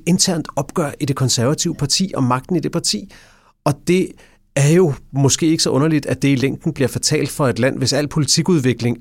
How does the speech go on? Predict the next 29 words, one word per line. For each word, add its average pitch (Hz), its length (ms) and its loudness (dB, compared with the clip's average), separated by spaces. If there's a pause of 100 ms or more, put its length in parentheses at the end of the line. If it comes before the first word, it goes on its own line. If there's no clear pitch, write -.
er 123 280 0
et, 127 180 0 (480)
er 110 240 0
en, 120 220 2 (140)
en, 113 300 2
øh, 110 400 2
en 113 200 -2
resultat 139 480 0 (340)
af 143 100 2
en 127 100 4
intern 139 380 2
magtkamp, 120 460 -4
og 117 140 -2
ikke 151 360 2
af 127 120 2
nogen 151 300 4
som 160 120 0
helst - 180 0
form 127 240 -2
for 127 300 -2 (320)
politisk 131 540 2 (100)
ambition, 131 680 0
der 139 60 0
har - 260 -2
en 139 180 0
eller 120 120 2
anden 120 120 0
overordnet 120 600 -2
idé, 123 140 -4